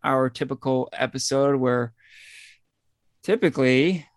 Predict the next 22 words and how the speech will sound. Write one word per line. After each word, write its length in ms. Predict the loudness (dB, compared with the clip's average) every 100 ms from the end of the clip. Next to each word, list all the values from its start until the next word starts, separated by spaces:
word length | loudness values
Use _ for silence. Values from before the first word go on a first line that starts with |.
| -8
we're 140 | -8
talking 340 | -4 -6 -6
about, 420 | -8 -6 -8 -8 -8
like, 160 | -12
a 80 | -10
show 880 | -8 -4 0 2 4 2 2 0 -4
or 380 | -8 -6 -6 -8
a 40 | -8
movie. 880 | -2 2 4 2 2 2 0 -4 -8 _ _ _ _ _ _ -10
But 100 | -4
this 140 | -2
was 120 | -2
a 80 | -2
convention, 920 | 0 2 4 2 2 0 0 -2 -10 -16 _ _
and 260 | -2 -2 0
our 300 | 0 2 2
first 320 | 2 0 0
convention 480 | -2 0 0 -4 -6
in 80 |
a 100 | -6
long 360 | -2 0 0 0
time. 500 | -2 -4 -4 -6 -10